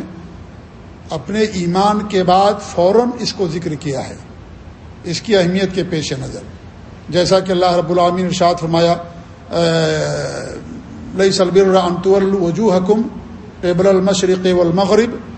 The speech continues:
ولکن الْبِرَّ مَنْ آمن باللہ والیوم الآخر۔" نیکی صرف یہ نہیں ہے کہ انسان اپنے چہروں کو مشرق اور مغرب کی طرف پھیر دے،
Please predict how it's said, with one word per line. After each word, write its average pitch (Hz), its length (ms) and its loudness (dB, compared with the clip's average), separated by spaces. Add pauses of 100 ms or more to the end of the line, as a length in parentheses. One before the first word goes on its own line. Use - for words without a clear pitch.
(280)
ولکن 190 600 2
الْبِرَّ 190 460 2
مَنْ 185 180 -2 (120)
آمن 208 420 2 (160)
باللہ 185 360 4
والیوم 180 380 0
الآخر۔" 135 360 -6 (1040)
نیکی 196 360 0
صرف 208 320 0
یہ 196 100 4
نہیں 226 240 2
ہے 190 200 4 (440)
کہ 190 80 2
انسان 185 420 2
اپنے 185 360 -2
چہروں 185 460 2
کو 180 280 2
مشرق 185 500 -2
اور 170 160 0
مغرب 170 420 0
کی 190 120 -6
طرف 190 260 -2 (420)
پھیر 170 180 2
دے، 156 340 0